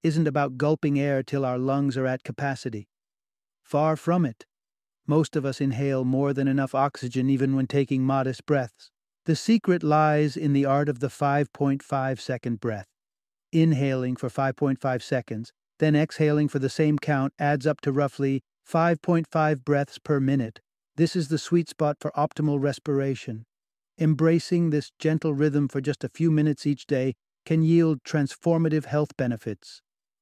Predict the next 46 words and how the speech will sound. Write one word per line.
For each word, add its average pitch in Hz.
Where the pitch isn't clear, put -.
And 151
you 156
don't 160
need 165
to 160
be 151
in 147
the 139
middle 151
of 135
a 131
prayer 147
circle 127
to 139
reap 135
its 135
rewards. 127
Step -
into 160
this 143
simple 156
practice 143
and 131
experience 143
the 139
ripple 151
effect 139
of 127
slow, 143
shallow 139
breaths 131
and 123
how 135
they 139
can 143
enhance 139
your 147
well-being, 135
one 139
tranquil 147
inhale 135
and 127
exhale 135
at 127
a 135
time. 123